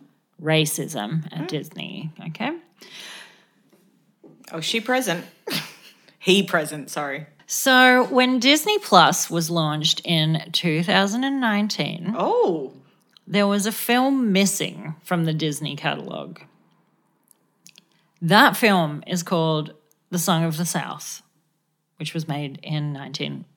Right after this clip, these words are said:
Speaker 1: forty-six. Bob Iger, who was the C E O at the time, said, when asked about Song of the South appearing on Disney Plus, he said it was, quote, "not appropriate in today's world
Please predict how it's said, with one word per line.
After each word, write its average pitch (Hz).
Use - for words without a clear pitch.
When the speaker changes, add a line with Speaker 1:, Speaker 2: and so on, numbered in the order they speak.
Speaker 1:
forty-six. -
Bob 220
Iger, 180
who 170
was 151
the 160
C 156
E 165
O 156
at 160
the 180
time, 160
said, 170
when 170
asked 190
about 147
Song 139
of -
the 147
South 147
appearing 147
on 143
Disney 143
Plus, -
he -
said 156
it 175
was, 165
quote, 165
"not 185
appropriate 160
in 143
today's 143
world -